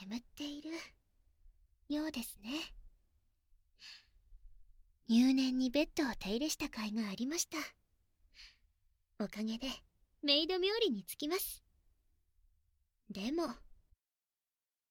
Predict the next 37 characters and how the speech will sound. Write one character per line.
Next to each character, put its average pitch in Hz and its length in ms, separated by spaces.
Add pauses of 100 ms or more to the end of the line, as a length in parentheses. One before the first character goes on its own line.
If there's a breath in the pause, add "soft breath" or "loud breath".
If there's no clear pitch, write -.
こ 285 120
の 370 160
時 370 140
間 349 220
に 330 80
起 302 160
こ 349 140
し - 100
て 277 80
ほ 220 160
し 262 180
い 240 60
と 208 120
頼 190 360
ん 294 60
だ 233 120
の 196 80
は 185 260 (500)
あ 240 140
な 381 140
た 480 140
な 330 100
の 233 140
で 196 100
す - 80
か 180 140
ら 170 80
ね。 208 200 (1400 loud breath)
私 285 400
も 277 200
お 262 60
仕 370 180
事 381 200
で 240 140
す - 80
か 208 100
ら、 202 80